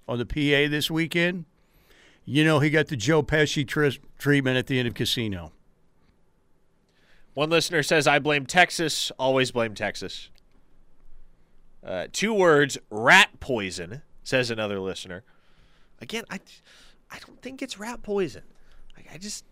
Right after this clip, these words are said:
Speaker 2: I don't feel like this team is gonna be susceptible to rat poison,
Speaker 1: It's
Speaker 2: at least not to
Speaker 1: secret
Speaker 2: the
Speaker 1: sauce.
Speaker 2: extent that
Speaker 1: It's K-State secret sauce is what
Speaker 2: Yeah,
Speaker 1: it is.
Speaker 2: like, this is just,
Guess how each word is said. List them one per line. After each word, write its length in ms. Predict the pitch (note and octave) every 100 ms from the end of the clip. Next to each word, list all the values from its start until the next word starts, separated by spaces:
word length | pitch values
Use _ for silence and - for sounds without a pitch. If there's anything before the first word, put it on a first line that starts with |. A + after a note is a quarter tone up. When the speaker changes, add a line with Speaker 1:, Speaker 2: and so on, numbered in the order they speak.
| -
Speaker 2:
I 80 | -
don't 180 | G3+ -
feel 240 | - G#3+ A#3+
like 180 | G#3
this 160 | G#3 F#3+
team 300 | - G3+ G#3
is 100 | D#3+
gonna 180 | F3+ F#3
be 140 | G3
susceptible 680 | F#3 F#3 - F3 - A#2+ G#2
to 100 | G#2+
rat 240 | G#2+ G2+ -
poison, 320 | A2 G2+ E3
Speaker 1:
It's 160 | -
Speaker 2:
at 0 | D3+
least 160 | B3
not 180 | F3 F3
to 60 | E3+
Speaker 1:
secret 20 |
Speaker 2:
the 100 | D#3+ A#3
Speaker 1:
sauce. 120 | G#3+
Speaker 2:
extent 200 | D#3+ -
that 60 | D#3+
Speaker 1:
It's 100 | -
K-State 560 | G3 G3 - G3+ F#3+
secret 400 | - G#3 - F3+
sauce 380 | - G#3 G#3 -
is 100 | B3+
what 160 | C4 D#3+
Speaker 2:
Yeah, 60 |
Speaker 1:
it 60 | D#3
is. 240 | F3+ F#3+
Speaker 2:
like, 240 | E3+ F3 -
this 200 | G#3 A#3
is 100 | A#3+
just, 280 | A#3 -